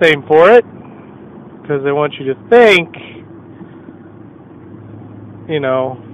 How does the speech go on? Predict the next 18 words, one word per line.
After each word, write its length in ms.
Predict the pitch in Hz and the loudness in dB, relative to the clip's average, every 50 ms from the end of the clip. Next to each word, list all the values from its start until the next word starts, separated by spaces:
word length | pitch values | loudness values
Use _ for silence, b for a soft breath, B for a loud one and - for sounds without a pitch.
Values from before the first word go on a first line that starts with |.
| - - - - - | -20 -20 -20 -12 -8
or 140 | 139 143 139 | -6 -6 -4
they 100 | 139 143 | -4 -4
want 200 | 147 151 147 - | -4 -4 -6 -8
you 200 | - - 147 139 | -8 -10 -10 -8
to 60 | 123 | -10
continue 380 | - 139 123 - 175 175 160 | -12 -14 -6 -4 -2 -2 -2
to 80 | 143 135 | -4 -4
pay 260 | - - 202 208 220 208 - | -2 2 2 2 2 2 0
for 260 | 160 147 143 147 147 | -2 0 0 0 0
it, 160 | 151 147 - | -2 -4 -8
and 160 | 147 147 147 | -12 -12 -10
they 80 | 147 147 | -8 -6
want 380 | 143 147 151 147 143 135 - - B B B B B B B B B B - - | -4 -2 -2 -2 -4 -6 -10 -18 B B B B B B B B B B -16 -6
all 200 | - 147 147 147 | -2 0 0 0
the 340 | 139 135 143 139 135 135 135 123 | 0 0 -2 0 0 0 -2 -4
people 240 | - 160 156 143 147 | -6 -6 -4 -4 -2
that 220 | 143 143 131 123 - | -2 -2 -4 -4 -2
pay 160 | - 151 147 | -2 -2 -2